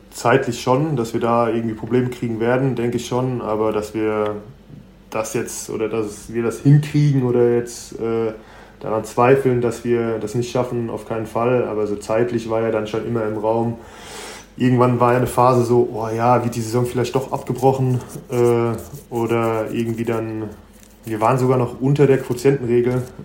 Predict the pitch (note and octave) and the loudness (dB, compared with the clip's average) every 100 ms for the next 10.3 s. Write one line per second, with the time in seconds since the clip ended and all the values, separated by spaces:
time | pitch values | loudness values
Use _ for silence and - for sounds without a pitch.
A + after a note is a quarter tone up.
0 | - - - - A#2+ C3+ C3 C3 C3 C3 | -20 -20 -10 -2 2 2 2 -2 -2 2
1 | C3+ C3 B2+ - B2 B2 A#2+ A#2+ - - | 0 0 -6 -4 0 2 2 0 -8 -12
2 | A#2 A#2+ B2 - - - - - - - | -2 0 0 -6 -16 -20 -20 -20 -20 -20
3 | - - A#2+ C3+ C#3 C3+ - C3+ - - | -20 -8 0 4 6 4 2 -4 -4 -8
4 | - C#3 C#3 C#3+ C#3+ C#3+ C#3+ - B2 B2 | -4 4 6 8 6 2 -2 -4 0 4
5 | A#2+ A#2 A2 - - - _ - - - | 4 2 -4 -12 -20 -20 _ -20 -20 -20
6 | - - C3 C3 B2+ B2+ B2 A#2 C3+ C3+ | -18 2 4 6 4 4 0 2 4 6
7 | B2+ C3 C3+ B2+ A#2+ - - - - - | 4 4 4 4 2 -2 -14 -20 -20 -6
8 | C3 - C3 C3 B2+ B2 - - - - | -6 -2 2 4 4 2 -4 -18 -20 -20
9 | - - A#2+ A#2+ B2 C3 B2 B2+ B2+ C3 | -20 -4 0 2 0 0 0 4 4 6
10 | B2+ B2+ | 4 2